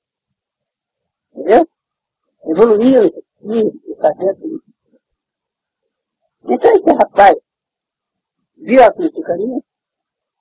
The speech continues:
e pensou pegar a moça e levar pra lá.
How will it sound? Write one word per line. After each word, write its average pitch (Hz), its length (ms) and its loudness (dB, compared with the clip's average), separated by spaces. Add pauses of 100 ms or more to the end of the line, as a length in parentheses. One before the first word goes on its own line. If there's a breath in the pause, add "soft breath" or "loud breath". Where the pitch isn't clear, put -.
(340)
e - 100 -14
pensou 247 420 0
pegar 202 300 2
a 196 60 -2
moça 240 260 2
e 320 60 -2
levar - 260 2
pra - 140 -2
lá. 151 180 -6